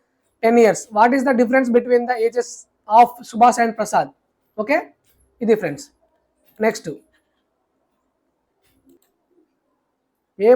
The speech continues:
మరియు బిలు ఒక వ్యాపారాన్ని పెట్టుబడులు నాలుగు ఈస్ట్ ఐదు నిష్పత్తిలో ప్రారంభించారు. మూడు నెలల తర్వాత ఏ ఇరవై ఐదు శాతం తన పెట్టుబడిని వెనక్కి తీసుకున్నాడు, బి ఇరవై శాతం తన పెట్టుబడిని వెనక్కి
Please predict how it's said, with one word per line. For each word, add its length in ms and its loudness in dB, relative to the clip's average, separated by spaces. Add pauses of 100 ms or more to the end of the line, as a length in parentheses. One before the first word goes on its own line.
మరియు 220 0 (100)
బిలు 260 0
ఒక 100 -4 (100)
వ్యాపారాన్ని 640 0 (580)
పెట్టుబడులు 460 2 (120)
నాలుగు 320 2 (200)
ఈస్ట్ 220 -10 (300)
ఐదు 120 -4 (100)
నిష్పత్తిలో 420 -2 (100)
ప్రారంభించారు. 640 -2 (520)
మూడు 240 4
నెలల 160 6 (100)
తర్వాత 320 6 (280)
ఏ 40 6 (880)
ఇరవై 240 0
ఐదు 160 2
శాతం 300 2
తన 80 0 (100)
పెట్టుబడిని 440 0
వెనక్కి 320 -8
తీసుకున్నాడు, 540 -2 (400)
బి 100 0 (220)
ఇరవై 200 2 (100)
శాతం 340 -2
తన 160 -4
పెట్టుబడిని 420 -6
వెనక్కి 240 -10